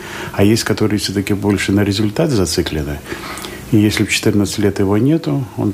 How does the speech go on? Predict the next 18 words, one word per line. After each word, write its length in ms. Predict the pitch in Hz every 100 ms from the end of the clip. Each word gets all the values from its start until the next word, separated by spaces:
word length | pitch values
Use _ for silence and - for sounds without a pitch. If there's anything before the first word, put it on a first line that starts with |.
| -
конечно, 340 | 98 95 85
бросает, 640 | 82 90 - 123 120 98 -
это 140 | 80
всё 200 | 78 82 85
уйд-, 240 | 82 80 80
уходит, 500 | 78 - 101 90 80
как 180 | 69 69
бы. 120 | 69
И 300 | 67 67 69 - - - -
это 160 | -
очень 360 | 151 123 - 107
рискованно, 640 | 98 - - 131 113 104 92
то, 120 | 101
что 180 | - 90
сейчас 300 | - 92 110
начали 400 | 95 - 82 82
всё 180 | -
меньше, 420 | 85 98 95 -